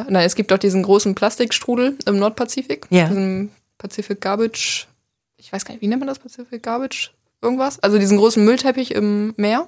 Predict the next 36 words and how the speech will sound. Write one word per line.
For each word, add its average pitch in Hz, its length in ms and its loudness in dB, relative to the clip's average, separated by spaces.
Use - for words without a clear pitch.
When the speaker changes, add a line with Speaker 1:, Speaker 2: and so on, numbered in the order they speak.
Speaker 2:
Ja. 190 340 4
Speaker 1:
Äh, 202 340 2
und 208 160 0
davon 240 380 0
sind 233 200 -2
alleine 220 360 -2
sechsundvierzig 247 560 -4
Prozent 233 540 -2
des 214 200 -6
Mülls, 233 440 2
der 214 160 0
dort 226 280 0
drinne 247 260 0
ist, 233 300 -6
zurückzuführen 240 540 0
auf 220 100 -2
die 226 80 -4
Fischereiindustrie. 208 800 -2
Speaker 2:
Krass. - 420 -12
Speaker 1:
So. 185 100 -4
Speaker 2:
Okay. 190 300 -2
Speaker 1:
Und 202 140 0
da 196 120 4
bringt 202 280 2
unser 226 240 4
Strohhalm, 240 340 2
den 214 140 2
wir 233 140 2
selber 220 300 2
sparen, 214 480 2
sind 175 200 -6
Prozent. 175 440 -4
Speaker 2:
Eher 170 300 2
wenig, 160 460 -2
ja. 175 100 -4
Speaker 1:
Ja. 175 220 -2